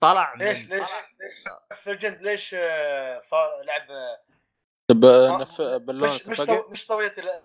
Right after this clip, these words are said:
Speaker 2: إيه، ليش بلونة تنقع؟ مش، آه، طويلة الأمد،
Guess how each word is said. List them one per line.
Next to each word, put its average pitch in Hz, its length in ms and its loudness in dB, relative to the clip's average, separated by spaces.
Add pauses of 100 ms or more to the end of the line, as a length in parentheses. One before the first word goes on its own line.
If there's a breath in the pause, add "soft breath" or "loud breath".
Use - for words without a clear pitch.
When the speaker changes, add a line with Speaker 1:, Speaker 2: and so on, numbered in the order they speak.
(120)
Speaker 2:
إيه، 165 180 -8
ليش 196 240 -18
بلونة 165 220 -12
تنقع؟ 127 400 -18 (240)
مش، 196 260 -12
آه، 165 360 -4
طويلة 175 320 -12
الأمد، 139 300 -14